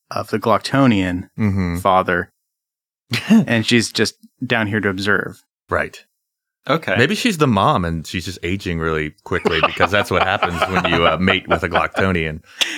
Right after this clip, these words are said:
Speaker 2: The, the human cells just can't take it.
Speaker 1: I like that idea, but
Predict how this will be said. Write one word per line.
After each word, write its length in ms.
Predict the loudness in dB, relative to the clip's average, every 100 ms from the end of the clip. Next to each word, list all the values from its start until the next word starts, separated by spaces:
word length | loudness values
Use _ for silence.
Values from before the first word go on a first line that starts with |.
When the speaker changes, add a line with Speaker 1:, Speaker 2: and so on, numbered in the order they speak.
| -4
Speaker 2:
The, 220 | -4 -4 -4
the 60 | 2
human 300 | 4 4 2
cells 400 | 2 2 0 -2
just 220 | -10 -8
can't 200 | -10 -8
take 220 | -6 -6
it. 200 | -6 -6 -6 -8 -12 -12 -14 -14 -18 -20 -4
Speaker 1:
I 60 | 0
like 180 | 2 2
that 120 | 2
idea, 360 | 2 4 4 4
but 380 | 2 0 -2